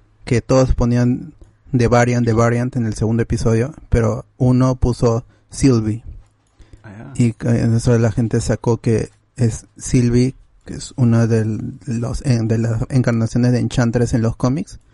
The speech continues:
Speaker 1: Pero luego con el, los créditos del tercer episodio sacó que es Sylvie Luffy Dotting, que es hija de Luffy. Entonces es solo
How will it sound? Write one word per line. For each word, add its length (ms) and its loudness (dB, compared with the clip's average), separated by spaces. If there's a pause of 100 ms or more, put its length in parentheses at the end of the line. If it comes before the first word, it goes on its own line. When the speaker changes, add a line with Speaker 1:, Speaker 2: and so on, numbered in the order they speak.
(760)
Speaker 1:
Pero 400 6
luego 340 4
con 220 2
el, 240 2
los 160 0
créditos 420 2
del 180 0
tercer 280 0
episodio 440 2
sacó 380 -4
que 140 0
es 480 -6
Sylvie 500 4
Luffy 640 2
Dotting, 560 0 (420)
que 140 0
es 180 -6
hija 240 0
de 140 2
Luffy. 400 0 (500)
Entonces 400 -2
es 100 -2
solo 440 0